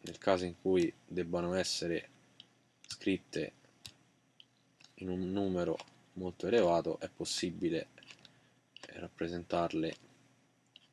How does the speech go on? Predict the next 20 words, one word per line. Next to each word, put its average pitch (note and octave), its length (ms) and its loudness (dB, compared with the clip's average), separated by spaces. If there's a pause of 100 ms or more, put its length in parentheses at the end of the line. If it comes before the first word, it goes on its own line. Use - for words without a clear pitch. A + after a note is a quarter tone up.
(340)
semplicemente F2 960 -2
unendole, E2+ 720 0 (340)
ad E2+ 120 -6
esempio E2+ 340 -4
in D#2+ 80 -10
questo E2+ 320 -2
caso E2 280 0
due, E2+ 260 -2
quattro, F2 360 -2
sei, E2 160 -2
sette, E2+ 320 -2
facciamone F2 480 -4
otto, - 420 -4 (500)
possiamo E2+ 400 0
per E2 120 0
esempio E2+ 460 0 (240)
radunarle F2 600 0
in D#2+ 100 -8
questo - 340 -2
modo E2 420 0